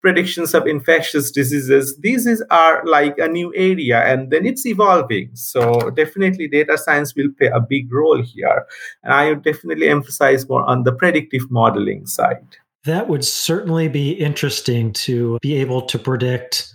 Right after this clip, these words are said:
Speaker 2: influenza and other diseases like we see, uh, the weather forecast for the day. What do you, what is U N C Charlotte's role at the forefront of the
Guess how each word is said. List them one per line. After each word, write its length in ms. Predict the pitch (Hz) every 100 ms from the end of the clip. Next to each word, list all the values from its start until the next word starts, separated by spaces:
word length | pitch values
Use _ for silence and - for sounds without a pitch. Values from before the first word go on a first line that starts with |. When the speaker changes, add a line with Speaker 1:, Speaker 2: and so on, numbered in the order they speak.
| -
Speaker 2:
influenza 1120 | 139 143 - 139 135 131 120 127 123 123 120 -
and 140 | 120
other 240 | 156 127 127
diseases 640 | 120 107 120 117 113 104
like 240 | 117 117 120
we 80 |
see, 460 | 110 - 127 117 113
uh, 220 | 110 107 -
the 80 | 131
weather 480 | 120 131 113 98 -
forecast 560 | 120 120 - 104 101 -
for 140 | 123
the 100 | 101
day. 220 | 110 90 - _ -
What 180 | 156 269
do 80 | 302
you, 220 | 294 277
what 160 | 180 294
is 340 | 285 - - _
U 180 | 175 202
N 80 |
C 160 | 190 196
Charlotte's 720 | - 170 165 160 135 - - -
role 440 | 131 143 143 135
at 100 | 127
the 60 | 131
forefront 840 | - 147 147 147 143 131 127 -
of 180 | 120 107
the 260 | 123 104